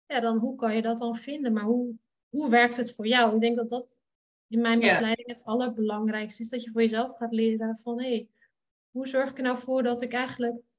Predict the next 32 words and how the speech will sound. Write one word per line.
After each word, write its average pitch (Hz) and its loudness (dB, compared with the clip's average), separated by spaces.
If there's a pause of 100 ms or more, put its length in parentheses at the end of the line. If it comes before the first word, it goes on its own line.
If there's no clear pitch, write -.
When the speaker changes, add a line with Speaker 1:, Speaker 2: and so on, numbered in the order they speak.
(140)
Speaker 1:
Nou, 226 2
je - 8
hoeft 240 4
niet 294 -2
continu 330 -2
in 269 0
dat 226 2
groen 339 -4
te 392 -6
zijn. 339 0
Je 311 -4
hoeft 302 -10
ook 285 -4
niet 294 -2
continu 285 -4
in 233 4
balans 233 2
te 320 -10
zijn. 302 2 (380)
Maar 254 2
dat 262 6
je 233 2
wel 254 6
weet 269 2
van, 254 -2
hey, 285 2
hoe 247 6
werkt 254 4
het 240 -18
nou 233 2
voor 208 -8
mij? 254 2